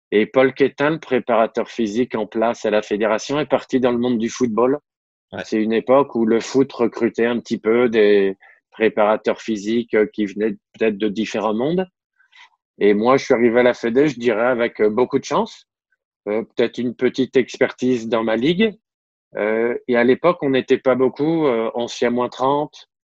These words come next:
Speaker 1: des études aux États-Unis, euh, prof de P S, euh, qui pouvaient postuler dans le monde du tennis. Souvent, ils recrutaient plus des gens du monde de l'athlétisme, comme Frédéric Roche,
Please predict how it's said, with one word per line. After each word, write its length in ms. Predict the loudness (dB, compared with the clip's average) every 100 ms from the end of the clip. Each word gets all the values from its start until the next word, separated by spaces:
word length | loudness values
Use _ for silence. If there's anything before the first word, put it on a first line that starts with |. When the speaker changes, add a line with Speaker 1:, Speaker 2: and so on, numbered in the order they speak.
| _ -4
Speaker 1:
des 200 | -2 0
études 320 | -2 -2 -2
aux 100 | 0
États-Unis, 920 | 0 -2 -2 -2 -2 -2 0 -2 -4 -10 _ _ _ _
euh, 240 | -4 -2 -2
prof 360 | 0 0 0
de 120 | 0 0
P 140 | 2
S, 500 | 4 4 2 -4 -20 _ _ _ _ -10
euh, 240 | -4 -4 -4
qui 320 | -4 -2 -2 -4
pouvaient 440 | -6 -4 2 2 4
postuler 680 | 2 0 0 -2 2 4
dans 120 | 4 0
le 80 |
monde 200 | 0 0
du 160 | 0 0
tennis. 400 | 0 0 -4 -4
Souvent, 300 | -4 -2 -2
ils 80 | 0
recrutaient 500 | -2 0 -4 -2 -2
plus 280 | -2 -4 -2
des 140 | -4
gens 180 | -2 -2
du 140 | 0
monde 240 | 0 0 0
de 80 |
l'athlétisme, 720 | 0 0 -2 -6 -6 -10 _ _ _
comme 200 | -4 -4
Frédéric 520 | -2 -2 0 -2 -2 -4
Roche, 420 | -2 -2 -2